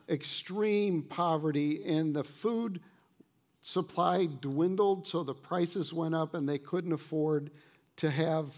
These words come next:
enough money to buy food. It's interesting that it says that Nehemiah heard an outcry. I wonder what that looked like.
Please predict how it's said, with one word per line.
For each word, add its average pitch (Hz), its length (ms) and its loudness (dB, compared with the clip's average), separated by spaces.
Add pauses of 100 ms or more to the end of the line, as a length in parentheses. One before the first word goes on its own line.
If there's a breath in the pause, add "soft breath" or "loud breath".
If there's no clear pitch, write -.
(160)
enough 156 240 0
money 160 280 2
to 147 120 -2
buy 147 260 0
food. 156 460 0 (1600 soft breath)
It's 151 160 0
interesting 175 580 2
that 156 120 2
it 151 160 0
says 175 280 0
that 180 140 -2 (480 soft breath)
Nehemiah 190 500 2
heard 165 240 0
an 147 120 2
outcry. 165 580 -6 (1900)
I - 20 0
wonder 240 160 2
what 330 200 4
that 185 180 2
looked 156 320 0
like. - 460 -10